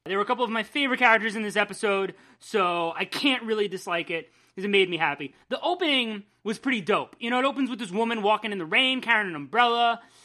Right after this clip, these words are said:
Some fucking scumbag on the street wants to take it from her, and, you know, she, like, covers half her body and then pulls the umbrella back up, and she's a fucking monster.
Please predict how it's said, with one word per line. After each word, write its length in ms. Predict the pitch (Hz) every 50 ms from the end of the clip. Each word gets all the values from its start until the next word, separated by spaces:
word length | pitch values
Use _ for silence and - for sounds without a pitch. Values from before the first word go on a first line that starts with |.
| _ _
Some 280 | - - 254 254 240
fucking 280 | - 262 226 196 233 196
scumbag 560 | - - - 247 240 220 233 226 226 214 196
on 160 | 214 208 202
the 100 | 196 170
street 440 | 151 - - - - 247 262 269 233
wants 200 | 233 233 226 180
to 80 | 170 -
take 240 | - 220 247 247 -
it 120 | 302 -
from 180 | - 320 320 330
her, 280 | 349 370 403 415 370 - - - _ _ _
and, 560 | - 214 220 214 214 208 208 202 202 202 202 196 202
you 80 | 226
know, 180 | 226 220 196 190
she, 180 | 185 - 240
like, 160 | 226 214 - -
covers 560 | - - 240 233 208 247 247 247 247 240 -
half 260 | - 247 226 220 -
her 100 | 233 202
body 480 | 165 196 196 214 233 262 302 311 330 -
and 140 | 185 202 208
then 120 | 196 185
pulls 460 | - - 233 220 214 220 220 220 220 - - - - _ _
the 80 | - 220
umbrella 320 | 208 202 196 214 220 214
back 240 | 196 208 196 185 -
up, 200 | 269 311 311 -
and 80 | 254 165
she's 140 | 180 196 190
a 60 | 208
fucking 320 | - 233 220 - 220 190
monster. 580 | 185 190 208 214 220 202 - - 190 151 117